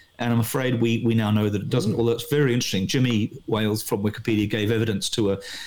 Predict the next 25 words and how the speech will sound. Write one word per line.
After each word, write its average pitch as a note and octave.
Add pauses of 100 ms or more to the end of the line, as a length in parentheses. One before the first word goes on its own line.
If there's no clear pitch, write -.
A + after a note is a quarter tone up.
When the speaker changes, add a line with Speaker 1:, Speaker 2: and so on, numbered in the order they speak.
(140)
Speaker 1:
a A#2
U A2+
K A2
parliamentary A2+
committee G#2
yesterday G#2 (380)
that A#2+
he D#3
himself A#2+
had A2
had A2+
to -
call G#2+
Jack G#2+
Dorsey A#2 (440)
to A2
have A2
a, G#2
a A2+
tweet A#2+
about A2+
a A2
tweet A#2+
from G#2+
a, G2+